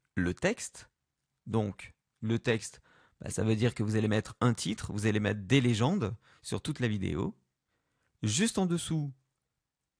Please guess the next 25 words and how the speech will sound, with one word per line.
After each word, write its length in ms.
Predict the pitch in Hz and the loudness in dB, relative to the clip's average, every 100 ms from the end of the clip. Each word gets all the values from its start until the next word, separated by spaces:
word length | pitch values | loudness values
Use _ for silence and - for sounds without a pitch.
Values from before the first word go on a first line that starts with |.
| _ _ | _ _
la 220 | - 107 | -2 0
voix, 240 | 95 110 - | 2 0 0
c'est-à-dire 640 | - 110 110 107 139 170 _ _ _ | 0 0 0 0 0 -2 _ _ _
l'audio, 640 | - 131 185 202 139 147 226 _ _ | 8 10 10 6 6 4 2 _ _
ce 220 | - - | -6 -2
qu'on 320 | 107 - 202 160 | -2 0 2 4
entend, 480 | 117 117 110 175 - _ _ _ _ _ _ - | 4 2 0 0 -6 _ _ _ _ _ _ -8
donc 240 | 87 - | -6 -4
l'image 420 | 107 120 107 104 - | 0 2 2 0 -2
et 100 | 101 | 0
le 100 | 82 | 0
son. 280 | - 127 - - | -2 -6 -6 0
Et 100 | 123 | 2
juste 240 | 151 226 | 4 2
en 80 | 175 | 0
dessous, 400 | 151 131 160 202 - _ _ | 0 0 0 -2 -6 _ _
vous 160 | 131 139 | -2 4
avez 340 | 135 156 269 - _ _ _ | 4 4 0 -6 _ _ _
une 160 | 135 131 | -4 -2
possibilité 560 | 240 - 185 143 208 | -2 0 0 0 0
de 80 | 170 | 2
mettre 180 | 143 170 | 2 4
de 60 | 143 | 4
la 100 | 160 | 6
musique. 560 | 147 120 101 - - | 6 6 4 -2 -8